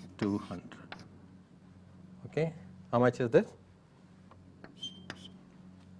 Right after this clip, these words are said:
This is about two twenty, two twenty-one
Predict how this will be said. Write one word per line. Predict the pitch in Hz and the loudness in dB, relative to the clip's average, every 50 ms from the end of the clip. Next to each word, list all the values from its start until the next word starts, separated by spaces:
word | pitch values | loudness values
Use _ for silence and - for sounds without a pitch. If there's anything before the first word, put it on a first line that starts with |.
| - - - - - - - - - - - - - - - - - - - - - | -20 -20 -20 -20 -20 -20 -20 -20 -20 -20 -20 -20 -20 -18 -18 -20 -20 -20 -18 -4 0
This | 107 104 98 - | 2 2 4 6
is | 117 107 101 - - - - - | 4 4 4 2 -2 -8 -2 2
about | 104 95 101 98 101 95 87 - - - - - - - - - - - - - - - - 180 180 170 165 151 147 135 135 131 131 131 - - - - - - - - - - - - - - - - - | 6 10 12 12 12 10 8 6 -4 -14 -14 -16 -18 -18 -18 -18 -18 -20 -20 -20 -20 -18 -14 -14 -14 -14 -14 -16 -16 -16 -16 -16 -16 -18 -18 -20 -20 -20 -20 -20 -20 -20 -20 -20 -20 -20 -20 -20 -4 8 12
two | 170 185 180 | 12 12 12
twenty, | - 165 156 151 156 220 233 233 - - - - - - - - - - - - - - - - - - - - - - - - - - - - - | 12 12 12 12 12 12 12 12 6 -8 -18 -20 -20 -20 -16 -16 -16 -16 -16 -16 -16 -14 -16 -16 -18 -20 -20 -20 -20 -20 -10 -6 -4 -4 -4 4 10
two | - 180 180 | 12 12 12
twenty-one | 175 180 - 147 139 139 127 - 143 135 127 110 113 117 113 120 127 | 12 10 8 8 8 8 10 10 10 10 10 12 10 10 10 10 8